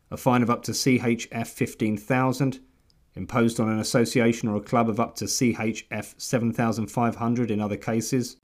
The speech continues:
E. Decisions passed in compliance with Article twenty-one of this code.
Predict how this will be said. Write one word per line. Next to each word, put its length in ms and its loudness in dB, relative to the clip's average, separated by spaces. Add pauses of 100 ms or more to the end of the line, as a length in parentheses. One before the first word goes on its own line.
(120)
E. 300 4 (520)
Decisions 400 0
passed 400 0
in 140 -4
compliance 540 0
with 100 0
Article 380 -2
twenty-one 480 0
of 100 -4
this 160 -6
code. 400 -6